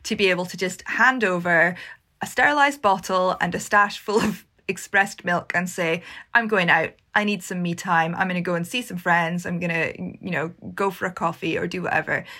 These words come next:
and be away from your child just for a little bit. And I wanted to be able to do that even more so when I had two children, 'cause that kind of me time was almost more important when there's two children around. So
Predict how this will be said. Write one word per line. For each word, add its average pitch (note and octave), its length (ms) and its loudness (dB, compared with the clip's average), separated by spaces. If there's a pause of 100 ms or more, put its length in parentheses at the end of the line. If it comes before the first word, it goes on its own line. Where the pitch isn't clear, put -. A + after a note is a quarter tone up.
(200)
and F#3 140 2
be G3+ 120 2
away F#3 240 4
from G#3 220 -6
your G#3 100 -4
child G#3+ 500 2
just A3+ 340 -6
for - 140 -8
a A#3+ 60 -2
little A#3+ 240 -4
bit. C4 240 -2 (480)
And G3 80 6
I G3 80 4
wanted A3+ 360 0
to - 60 -16
be A#3 80 -2
able G3+ 120 -2
to F#3+ 120 -8
do G3+ 240 -4
that - 360 0 (500)
even G#3 240 0
more B3 240 0
so E3+ 220 -4
when F3 160 -2
I E3+ 60 0
had - 300 -10
two F4+ 160 4
children, - 480 -2
'cause G3+ 220 -10
that - 220 0
kind C4+ 240 2
of A3 180 -2 (340)
me A3 220 0
time F#3 340 -4
was F3 120 -4
almost F#3 340 -2 (180)
more G3+ 220 0
important D4+ 500 -2
when D#4 160 2
there's D#4 180 -6
two D4+ 220 -4
children D4+ 380 -8
around. D#4 400 -2 (500)
So G3+ 240 -2